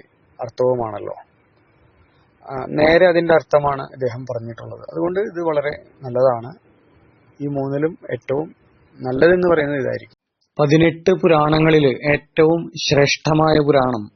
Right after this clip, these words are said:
ശ്രീമദ് ഭാഗവത മഹാപുരാണം, വൈഷ്ണവ പുരാണം,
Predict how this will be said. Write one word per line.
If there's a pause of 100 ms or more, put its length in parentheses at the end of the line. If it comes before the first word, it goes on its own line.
ശ്രീമദ്
ഭാഗവത
മഹാപുരാണം, (360)
വൈഷ്ണവ
പുരാണം,